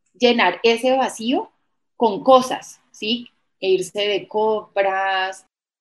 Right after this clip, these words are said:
En ese momento desean llenar ese vacío o extrema alegría. Entonces, no, estoy feliz, me llegó la prima,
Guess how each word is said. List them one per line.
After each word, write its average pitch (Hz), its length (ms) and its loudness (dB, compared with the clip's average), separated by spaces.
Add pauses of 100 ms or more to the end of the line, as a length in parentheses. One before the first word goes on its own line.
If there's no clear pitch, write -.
(100)
En 240 220 2
ese 262 220 4
momento 240 520 4
desean 196 440 -2
llenar 180 360 -6
ese 185 180 -10
vacío 190 440 -2
o 269 320 2
extrema 208 640 -2
alegría. 220 520 0
Entonces, 185 560 -8
no, 285 260 8
estoy 180 320 -2
feliz, 254 800 -2
me 226 100 -4
llegó 190 300 -2
la 170 240 -2
prima, 269 640 2